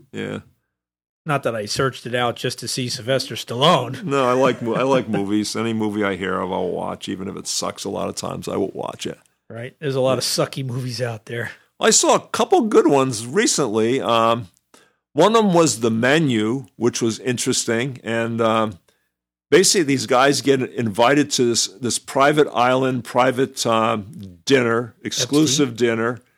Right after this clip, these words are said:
Speaker 1: And it's kind of a horror movie. <laughs> I don't
Speaker 2: Oh,
Speaker 1: wanna
Speaker 2: really?
Speaker 1: spoil it for everybody, but it was pretty good. It can, it can make you think of a lot of stuff.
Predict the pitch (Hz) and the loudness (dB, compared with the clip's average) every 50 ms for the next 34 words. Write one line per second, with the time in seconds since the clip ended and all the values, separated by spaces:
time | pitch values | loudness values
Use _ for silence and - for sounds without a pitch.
0 | _ _ _ _ _ _ _ _ - 117 123 127 123 120 - - - - - _ | _ _ _ _ _ _ _ _ -2 0 0 0 0 0 -2 -2 -4 -6 -8 _
1 | _ _ _ - - 147 143 147 139 139 123 - 127 120 123 131 131 131 127 120 | _ _ _ -2 0 2 2 2 2 2 2 4 4 4 4 6 4 4 2 2
2 | 120 117 98 87 82 - - 175 156 165 196 196 160 151 180 175 170 156 139 147 | 0 0 0 0 0 2 4 4 4 6 6 6 6 6 6 6 6 6 6 6
3 | 156 160 156 147 151 147 143 131 - - 117 113 110 110 110 107 107 110 107 110 | 6 6 6 6 6 6 4 2 2 2 2 2 2 2 0 2 2 2 2 2
4 | 113 120 - _ _ - _ _ - 131 160 202 220 202 156 - - - 165 156 | -2 -4 -8 _ _ -20 _ _ 0 4 4 6 6 4 2 0 0 2 2 2
5 | 151 139 160 160 139 107 95 110 113 - 127 120 - - 131 - 139 127 127 131 | 4 4 4 4 4 4 2 0 -2 -2 -4 -4 -4 -4 -2 0 0 0 0 0
6 | 131 131 - 113 110 - - 123 113 - 110 104 104 104 104 104 104 110 107 - | -2 0 -2 -2 -2 -2 -4 -4 -2 -2 0 2 2 4 4 4 2 2 0 -2
7 | - - 104 101 104 107 - - | -2 0 0 0 0 -2 -6 -10